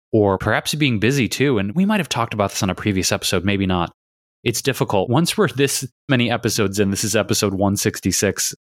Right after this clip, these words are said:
it's difficult to recall hundreds of hours worth of conversation. Nonetheless, I think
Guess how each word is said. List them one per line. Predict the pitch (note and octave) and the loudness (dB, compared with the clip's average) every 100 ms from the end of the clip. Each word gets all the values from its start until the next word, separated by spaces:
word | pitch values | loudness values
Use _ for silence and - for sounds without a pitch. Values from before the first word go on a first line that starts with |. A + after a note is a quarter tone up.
| _ | _
it's | A2+ - - _ _ - | -4 -4 -8 _ _ -4
difficult | C3+ D#3+ C#3 G2+ | -2 -2 0 0
to | - | 0
recall | G2 F#2+ G#2+ F#2+ F#2 _ _ | -2 0 0 0 -4 _ _
hundreds | - - A2 A2 | -4 -2 0 -2
of | G#2 G2+ | 0 2
hours | G2+ G2+ | 2 0
worth | F#2+ G2 | 0 -2
of | G2 | -2
conversation. | - G2 F2+ - G2+ - D#2+ - _ - | -2 -2 0 -2 -2 -2 -6 -12 _ -2
Nonetheless, | A2+ G#2+ G#2 G#2 D#2 - - _ _ | 0 2 2 0 -2 -6 -12 _ _
I | B2 | -4
think | A2+ B2+ B2 | -2 -4 -4